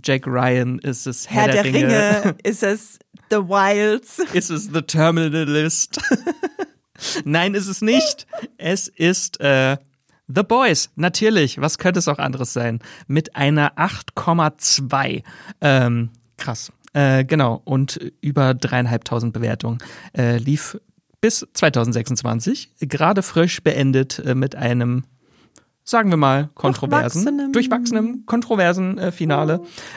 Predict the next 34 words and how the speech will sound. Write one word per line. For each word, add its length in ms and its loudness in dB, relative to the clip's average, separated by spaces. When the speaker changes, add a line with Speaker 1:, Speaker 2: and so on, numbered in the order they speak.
Speaker 1:
Äh, 260 4
genau, 200 2
es 100 0
ist, 160 -2
äh, 180 -2
Eric 240 0
Kripkes, 560 0
äh, 160 0
schamlos 800 0
brutale 600 0
Superhelden-Serie 1800 0
The 60 -4
Boys. 480 -4
Ich 120 -12
glaube, 180 0
viel 200 2
müssen 240 4
wir 20 6
<laughs> 60 4
dazu 220 -2
nicht 180 0
sagen, 280 2
worum 200 -2
es 160 -6
geht. 240 0
Ähm, 420 4
es 180 -2
ist 120 -4
eine 180 0
der 80 2
bekanntesten 460 0
<laughs> 120 2
Am-, 200 2
Amazon-Serien, 840 0